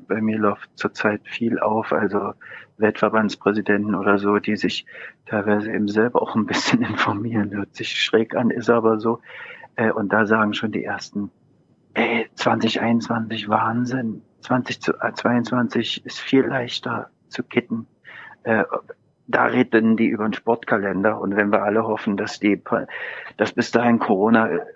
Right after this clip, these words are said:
eingedämmt ist, ja, dann, dann kann man ja in der Tat wieder zwanzig zweiundzwanzig auch an Sport denken.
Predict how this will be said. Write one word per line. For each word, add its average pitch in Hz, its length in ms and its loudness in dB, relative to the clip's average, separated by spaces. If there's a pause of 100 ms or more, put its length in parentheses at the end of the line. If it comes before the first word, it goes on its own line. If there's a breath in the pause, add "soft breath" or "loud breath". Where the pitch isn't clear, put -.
eingedämmt 104 600 2
ist, - 220 -6
ja, 107 180 -2
dann, 104 380 -6
dann 107 160 -10
kann 104 180 0
man 104 100 0
ja 101 240 -2 (120)
in 101 100 -2
der 92 120 0
Tat 95 280 -2
wieder 95 240 0
zwanzig - 380 -10
zweiundzwanzig - 640 -8
auch - 160 -10
an 85 120 -10
Sport - 300 -12
denken. 71 320 -16